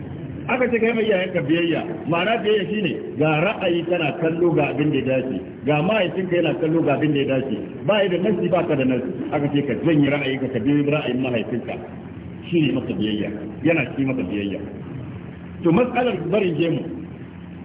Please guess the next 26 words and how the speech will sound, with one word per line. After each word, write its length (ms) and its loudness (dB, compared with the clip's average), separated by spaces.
su 260 2
ba 160 0
a 160 -4
fahimtar 560 4
da 160 2
su 160 2
barin 260 2
gemu 240 2
wajibi 380 0
ba 80 -2
ne. 120 -8
An 180 0
fahimtar 340 4
da 60 -2
su 80 2
ba 100 2
wajibi 400 0
ba 140 -4
ne. 100 -6
To 100 0
shi 340 0
da 60 2
yake 260 2
mahaifinka 640 0
bai 220 0
bar 140 0